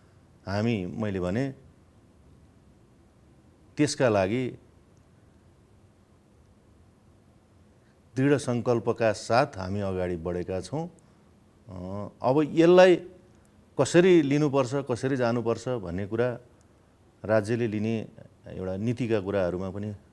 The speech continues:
जान्छ। तर के भने, यो जब प्रतिबन्ध लगाइसकेपछि यी कामहरू हुनुहुन्न, विध्वंसात्मक गतिविधि हुनुहुन्न, ध्वंसात्मक क्रियाकलाप हुनुहुन्न,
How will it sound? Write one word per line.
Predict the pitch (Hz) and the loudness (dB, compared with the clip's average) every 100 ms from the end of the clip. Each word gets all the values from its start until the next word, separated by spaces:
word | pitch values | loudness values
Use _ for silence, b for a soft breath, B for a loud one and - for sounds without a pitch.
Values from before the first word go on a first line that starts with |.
| - | -16
जान्छ। | 82 98 85 85 90 - b b 139 | -4 -2 -2 -6 -12 -14 b b 4
तर | 147 | 4
के | 127 147 | 6 4
भने, | 139 156 120 b b b _ | 4 4 0 b b b _
यो | 113 160 156 | 2 4 8
जब | 156 156 | 6 6
प्रतिबन्ध | 135 120 143 147 143 | 2 2 2 2 2
लगाइसकेपछि | 127 123 127 123 123 120 117 - | 2 4 4 2 -2 -2 -2 -4
यी | - 175 | -4 -4
कामहरू | 175 143 117 101 120 | 0 0 2 2 0
हुनुहुन्न, | 90 101 92 98 | 0 -2 -2 -2
विध्वंसात्मक | 113 98 101 107 104 107 101 110 98 | -4 -4 -4 -2 -4 -4 -6 -6 -8
गतिविधि | 95 98 87 | -6 -6 -6
हुनुहुन्न, | 82 90 104 123 | -4 -4 -6 -6
ध्वंसात्मक | 101 92 98 98 - 90 | -6 -6 -4 -6 -6 -12
क्रियाकलाप | 92 90 82 82 85 | -6 -6 -4 -6 -6
हुनुहुन्न, | 95 104 123 | -6 -4 -6